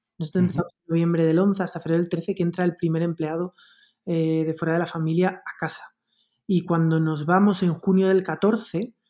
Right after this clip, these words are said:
Speaker 1: de casa éramos ocho. O sea, desde febrero del trece hasta junio del catorce contratamos ocho personas en la empresa.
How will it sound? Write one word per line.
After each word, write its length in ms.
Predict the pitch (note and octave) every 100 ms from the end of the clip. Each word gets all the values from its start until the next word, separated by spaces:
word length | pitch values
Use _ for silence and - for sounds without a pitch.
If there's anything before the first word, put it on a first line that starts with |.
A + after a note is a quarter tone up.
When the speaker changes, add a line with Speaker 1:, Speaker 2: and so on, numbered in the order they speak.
| _
Speaker 1:
de 120 | F3+ E3
casa 280 | F#3 G#3
éramos 360 | F3+ F3+ F3+ -
ocho. 220 | F3+ F3 - _ _ _ _ _ _ _ _ _ _ _
O 60 | -
sea, 260 | D#3+ D3+
desde 360 | F3+ E3 D#3+ E3
febrero 480 | E3 D#3+ E3+ G#3 G#3+
del 200 | G3 F3+
trece 380 | F#3+ F#3+ E3+ -
hasta 280 | - F3
junio 380 | E3 - G3+ G3+
del 100 | F#3+
catorce 400 | F#3 F3 G3+ A3+
contratamos 480 | G3+ E3+ E3+ F3+ F#3
ocho 200 | E3+ F3+
personas 680 | D#3+ - G#3 - - - - _ _ _ _ _ -
en 100 | D#3+
la 60 |
empresa. 380 | D#3+ G3+ G3+ -